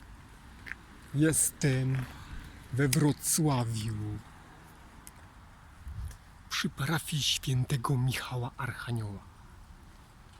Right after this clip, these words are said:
Dzisiaj jest specjalne nawiedzenie figury.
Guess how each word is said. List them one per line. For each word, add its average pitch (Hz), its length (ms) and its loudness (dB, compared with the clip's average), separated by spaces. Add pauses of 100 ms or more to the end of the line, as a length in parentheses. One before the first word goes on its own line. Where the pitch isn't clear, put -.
(140)
Dzisiaj 135 340 0
jest - 180 0
specjalne 135 1080 2
nawiedzenie 123 960 4
figury. 120 680 0